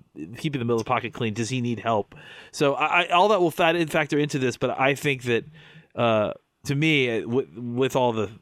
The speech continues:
all the math added in, uh, what you mentioned with, with the upside, needing Connor Williams in the future, obviously, but also needing him in the immediate future, I think it's time. You know, th-, this is, this is a nice little mini break, so this is a good time to get him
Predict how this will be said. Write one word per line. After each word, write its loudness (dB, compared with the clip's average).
all 2
the -2
math -2
added 0
in, -2
uh, 0
what 0
you -2
mentioned -2
with, 0
with -2
the 2
upside, 0
needing 0
Connor 0
Williams -2
in -6
the -4
future, -2
obviously, 0
but -2
also 0
needing -2
him -2
in -2
the -2
immediate -2
future, -4
I 0
think -2
it's -4
time. 0
You -4
know, -4
th-, -4
this -2
is, -4
this -4
is -2
a -2
nice 0
little 2
mini 0
break, -2
so -2
this -4
is -2
a 0
good -4
time -2
to -4
get -2
him -6